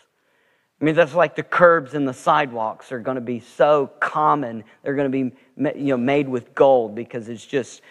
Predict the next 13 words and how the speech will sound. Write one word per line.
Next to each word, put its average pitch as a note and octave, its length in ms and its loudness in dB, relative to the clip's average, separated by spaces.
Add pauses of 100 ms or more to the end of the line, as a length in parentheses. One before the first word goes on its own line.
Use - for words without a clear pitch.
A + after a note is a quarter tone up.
(160)
I - 60 -14
mean, D3 120 -4
things G#3+ 340 -2
that D3+ 160 -2
we, F#3 400 -2 (360)
you - 60 -16
know, F#3 80 0
will C#3+ 160 -4
fight A3 720 0
and, C#3 480 -8
and, C3+ 420 -6 (220)
uh, B2+ 360 2
and B2 200 -6